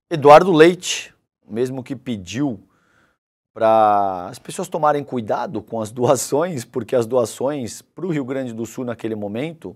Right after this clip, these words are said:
no auge da, da, da, das enchentes, poderiam atrapalhar o comércio local, né? Esse é o governador do estado. O Eduardo Leite, ele diz que, abre aspas, "o aeroporto fechado significa perda de quatrocentos milhões de reais por mês,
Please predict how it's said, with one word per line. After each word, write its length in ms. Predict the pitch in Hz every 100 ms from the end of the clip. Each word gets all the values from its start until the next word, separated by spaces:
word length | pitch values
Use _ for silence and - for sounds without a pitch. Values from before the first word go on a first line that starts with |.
| -
no 160 | 127
auge 420 | 131 202 147 92 95
da, 260 | 101 95 -
da, 320 | 101 101 50
da, 260 | 82 - _ _ _
das 420 | - 52 87 92
enchentes, 560 | 101 - 135 165 - - _ _ _ _ _
poderiam 300 | 156 151 180
atrapalhar 600 | 180 180 180 180 170 151
o 80 | 185
comércio 460 | 226 156 156 -
local, 500 | 226 247 - 92 - _ _ _ _ _
né? 140 | - -
Esse 140 | -
é 20 | 226
o 40 |
governador 440 | 220 180 254 143
do 80 | 156
estado. 380 | 156 - 71 - _ _ _ _ _ _ _ - - _
O 120 | - 214
Eduardo 360 | 214 208 202
Leite, 340 | 208 185 202 208
ele 120 | 214
diz 320 | 135 170 170
que, 380 | - 147 160 165 156
abre 260 | 160 165
aspas, 400 | 151 151 190 180
"o 80 | 240
aeroporto 500 | 165 160 160 143 -
fechado 460 | 226 - 208 226 -
significa 580 | 156 147 135 151 156
perda 480 | 147 - 151 139 123
de 160 | 113 117
quatrocentos 760 | - 127 127 120 - 113 104
milhões 340 | 135 120 110 104
de 80 | 110
reais 260 | 107 107
por 200 | - 208
mês, 360 | 165 180 180